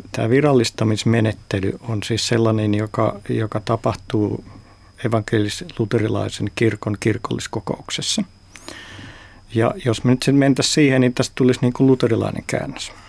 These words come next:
Mut meille Bibliaseurassa on ollut äärimmäisen tärkeää, että tää toimii kaikille kirkoille. Ja ei, ei me niinku oikein, tä-,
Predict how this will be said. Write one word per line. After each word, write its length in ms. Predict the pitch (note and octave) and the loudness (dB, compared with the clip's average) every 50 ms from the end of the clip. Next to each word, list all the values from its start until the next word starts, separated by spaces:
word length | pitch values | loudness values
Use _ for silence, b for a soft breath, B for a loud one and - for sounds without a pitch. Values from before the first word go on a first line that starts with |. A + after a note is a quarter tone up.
| B B B B B B B - C#4 | B B B B B B B -8 -4
Mut 260 | F3+ A2 A2+ A#2 - - | 0 0 0 0 -2 -2
meille 300 | - C#3 B2+ B2+ B2 A#2+ | -2 2 2 4 2 2
Bibliaseurassa 800 | - - B2 B2 - B2 A#2 - - A2 G#2+ G#2+ - - A#2+ | 2 0 0 2 2 2 2 2 2 2 2 2 0 0 0
on 100 | A2+ A2+ | 2 2
ollut 220 | A2 A2 G#2+ G#2 - | 2 0 0 0 0
äärimmäisen 540 | A#2+ A#2+ A#2 A2 G#2+ G#2+ G#2+ G#2 - G#2+ | 2 2 2 2 2 0 0 -2 -4 -4
tärkeää, 320 | G2 - A#2 A2 - - A2 | -2 -2 -2 -2 -2 -4 -4
että 360 | F#2+ - A#2 G#2+ - - - - | -2 -2 -4 -4 -4 -6 -8 -4
tää 140 | - A#2+ A2 | -4 -4 -2
toimii 380 | A2+ - A#2+ A2+ A2+ A#2 A#2+ A#2 | 0 0 0 2 4 2 2 2
kaikille 400 | - E3 D#3 C#3+ - - - - - | 2 2 2 2 0 -2 -4 -6 -8
kirkoille. 500 | - - - - - - - - D3+ - - B B B B B B B B B B B B B B | -10 -10 -10 -10 -12 -12 -12 -12 -14 -16 -18 B B B B B B B B B B B B B B
Ja 200 | - B2 A#2 - - - | 0 2 2 2 0 0
ei, 100 | - B2 A#2+ B2+ - | 0 0 0 0 2
ei 120 | C#3 B2+ | 2 4
me 120 | B2+ B2+ B2+ | 4 4 4
niinku 200 | C3+ - - C#3 | 2 2 2 2
oikein, 360 | C3+ C3 - C3+ B2+ B2 - - - D#2 - - B B B B B B B B B G3 A#3 B B D4+ C4 B3 - - - | 2 2 2 0 0 0 0 -4 -8 -14 -12 -12 B B B B B B B B B -18 -18 B B -18 -20 -20 -12 -4 0
tä-, 180 | - F#3 F#3 | 0 0 0